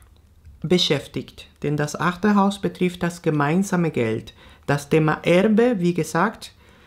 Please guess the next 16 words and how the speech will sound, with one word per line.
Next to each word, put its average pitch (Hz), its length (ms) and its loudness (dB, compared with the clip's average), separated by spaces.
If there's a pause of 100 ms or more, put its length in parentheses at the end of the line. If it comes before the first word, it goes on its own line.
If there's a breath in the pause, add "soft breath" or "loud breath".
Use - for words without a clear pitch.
(720 soft breath)
kann 190 400 4
auch 196 260 0 (260)
für - 220 -2
viele 190 300 2
Menschen 170 440 0
wichtig 151 380 -6
sein. 117 380 -8 (960 loud breath)
Und 170 160 4
es 180 160 0
können, 269 320 4
äh, 208 260 2
mit 208 240 4
dieser 226 260 -2
Stellung 214 460 2
des 196 220 -2
Saturn, 180 640 0